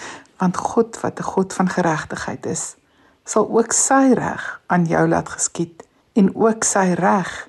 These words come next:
deur jou laat geskied tot 'n beter en 'n geregtige samelewing. Dankie, Here, dat U 'n God van geregtigheid is, dat U wese in alle opsigte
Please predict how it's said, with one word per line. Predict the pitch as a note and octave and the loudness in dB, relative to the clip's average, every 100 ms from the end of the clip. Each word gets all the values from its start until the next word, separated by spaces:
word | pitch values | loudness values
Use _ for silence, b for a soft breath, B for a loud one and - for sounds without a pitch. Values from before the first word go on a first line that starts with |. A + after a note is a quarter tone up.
| - | -10
deur | D3+ D3+ G3 B3 A#3+ | -2 4 6 6 6
jou | E3+ C3 | 4 2
laat | D3 - | 0 -2
geskied | - - F#3 F3 - - _ | -4 -2 -2 -4 -14 -20 _
tot | - F#3 | -2 0
'n | G#3 - | 0 2
beter | D#3+ F#3+ F#3+ - - - | 4 2 2 -6 -8 -2
en | F3 | 0
'n | E3+ | 2
geregtige | F3 E3 D#3+ D#3 - - | 2 2 0 0 -6 -6
samelewing. | - E3+ E3 D#3+ D#3+ E3 F3 B B B B B B _ | -4 -2 -2 -4 -6 -6 -8 B B B B B B _
Dankie, | G3 G3+ G3 F#3 F3+ | 0 2 2 2 4
Here, | F#3 F#3+ | 6 4
dat | F#3 | 4
U | D#3+ | 2
'n | F#3 | 2
God | - G3 - | 2 -2 0
van | G3 | -4
geregtigheid | F#3+ G3 D3+ D3+ - - F3+ F3 | -2 -2 -2 -4 -8 -6 -6 -6
is, | B2 F3 - - b b b b b | -6 -6 -8 -12 b b b b b
dat | - A3 | 0 2
U | G#3 G3+ | 4 4
wese | G3+ A3+ A3+ | 6 4 4
in | G#3 - - | 2 0 -2
alle | A#3 A#3 - | 2 2 2
opsigte | - - - - - | -2 -2 -2 -4 -10